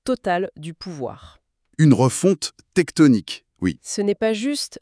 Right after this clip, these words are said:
Speaker 1: l'adoption d'un nouveau gadget à la mode, c'est une bataille géopolitique acharnée pour le contrôle de l'architecture même de la connaissance. La région ne veut plus que ces données soient la matière première de modèles qui lui sont revendus au prix fort,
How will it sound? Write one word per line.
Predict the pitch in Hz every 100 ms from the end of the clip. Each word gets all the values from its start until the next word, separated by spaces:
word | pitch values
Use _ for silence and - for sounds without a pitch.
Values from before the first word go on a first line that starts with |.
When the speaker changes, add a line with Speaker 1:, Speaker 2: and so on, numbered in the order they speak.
| -
Speaker 1:
l'adoption | 185 202 202 - - 240 226
d'un | 175 160
nouveau | 160 156 156
gadget | 165 165 151 160 139
à |
la | 131
mode, | 147 269 202 147 _ _ _ _ _ _ -
c'est | 226 - 262
une | 240
bataille | 226 262 285 254
géopolitique | 175 185 285 302 - 226 214 196 - _ -
acharnée | 294 - 269 220 220 214 285 _ _
pour | -
le | 180
contrôle | - 208 - 240 254
de | 196
l'architecture | 170 185 - - 180 - - 226 -
même | 160 165 196 233 247 240 - _
de | 165 175
la | 165
connaissance. | 165 151 - 123 123 - _ _ _ _ _ - -
La | 147 151
région | 165 170 226 233
ne | 160
veut | 165
plus | - - 247
que | 185
ces | - 147
données | 170 180 180
soient | - 135
la | 127
matière | 147 202 - 208 -
première | - 185 180 170 156
de | 131
modèles | 135 139 143 135
qui | - 123
lui | 123
sont | - 127 127
revendus | 135 165 151 156 143 135
au | 113
prix | - 160
fort, | - 269 262 -